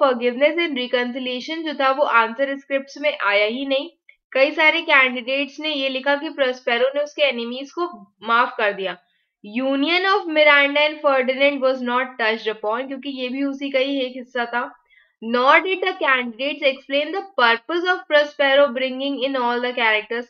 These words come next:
Caliban, उसके फेलो कॉन्स्पिरेटर्स बोट्सवेन and his crew at the end of the play। Most candidates wrote कि Prospero realized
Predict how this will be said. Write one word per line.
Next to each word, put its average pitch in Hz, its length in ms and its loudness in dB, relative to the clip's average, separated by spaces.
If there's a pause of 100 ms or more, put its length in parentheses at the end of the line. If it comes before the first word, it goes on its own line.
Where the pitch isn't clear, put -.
Caliban, 214 640 2 (440)
उसके 254 220 -4
फेलो 277 340 2
कॉन्स्पिरेटर्स 240 920 0
बोट्सवेन 247 760 0
and 233 440 0 (100)
his 330 180 2 (840)
crew 294 280 -2
at 269 220 2
the 302 320 4
end 294 100 -4
of 277 180 4
the 226 140 -4 (120)
play। 170 180 -8 (640)
Most 320 300 2
candidates 285 840 2
wrote 269 280 2
कि 311 240 -6
Prospero 254 680 2
realized 247 760 2